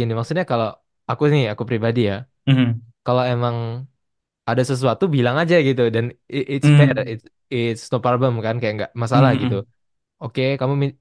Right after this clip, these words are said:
Speaker 1: misalnya ada orang pengen minta tolong nih, aku sejujurnya aku bakal lebih senang kalau orang itu langsung bilang, "Eh,
Speaker 2: Iya
Speaker 1: aku butuh
Speaker 2: kan?
Speaker 1: minta tolong ini." Kayak
Speaker 2: Iya.
Speaker 1: itu lebih menurutku, apa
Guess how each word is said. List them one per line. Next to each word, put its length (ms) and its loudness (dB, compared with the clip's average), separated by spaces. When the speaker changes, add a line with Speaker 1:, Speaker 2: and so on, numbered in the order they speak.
Speaker 1:
misalnya 260 0
ada 140 2
orang 180 0
pengen 200 -4
minta 180 -4
tolong 320 -2
nih, 100 -4
aku 160 0
sejujurnya 480 0
aku 160 -4
bakal 200 0
lebih 180 -2
senang 220 -6
kalau 180 0
orang 200 -4
itu 120 -6
langsung 300 0
bilang, 200 0
"Eh, 100 2
Speaker 2:
Iya 0 -
Speaker 1:
aku 120 2
butuh 200 2
Speaker 2:
kan? 100 0
Speaker 1:
minta 240 -2
tolong 300 0
ini." 120 0
Kayak 240 0
Speaker 2:
Iya. 600 -4
Speaker 1:
itu 200 0
lebih 200 2
menurutku, 340 -2
apa 160 -8